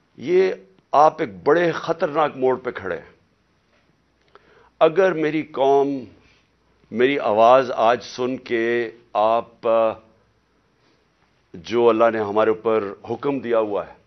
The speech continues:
जिहाद का, जिहाद है क्या? पहले मैं ये भी क्लियर कर दूं, जुल्म के सामने और नाइंसाफी के सामने खड़ा होना जिहाद है।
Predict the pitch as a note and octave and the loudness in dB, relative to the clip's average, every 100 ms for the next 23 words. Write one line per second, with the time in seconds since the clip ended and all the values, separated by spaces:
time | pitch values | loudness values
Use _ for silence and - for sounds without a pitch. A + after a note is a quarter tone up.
0 | _ _ _ _ E2+ G#2+ G#2+ A#2 A#2+ G2 | _ _ _ _ -10 -6 0 2 2 -2
1 | G#2+ E2+ _ _ _ _ _ _ _ _ | -12 -12 _ _ _ _ _ _ _ _
2 | _ _ - A2+ D3+ G#3 E3 F3 G3+ - | _ _ -8 -6 -2 -2 -2 -2 -4 -6
3 | E2 - _ _ _ _ - E3 F#3+ F3 | -10 -14 _ _ _ _ -6 -6 -4 -2
4 | F#3 F#3+ D3+ - - C3 C3+ G#2+ F#2 E2 | -2 -2 -8 -12 -8 -2 -2 -2 -10 -12
5 | E2 _ _ _ _ _ _ _ _ _ | -20 _ _ _ _ _ _ _ _ _
6 | G2 F#2 F2 E3+ G#3 F#3+ G3+ - F3+ E3+ | -20 -12 2 6 6 4 2 4 2 2
7 | C#3+ A#2+ C3 C3 D3+ F#3 F#3 F3 D#3 C#3 | 0 -2 -2 0 4 4 4 0 -2 -2
8 | C#3 B2+ B2+ B2 B2 A#2+ A#2+ A2+ G#2+ G2 | -8 -6 -6 -6 -8 -2 -2 -2 -6 -6
9 | E2+ F2 - | -8 -8 -12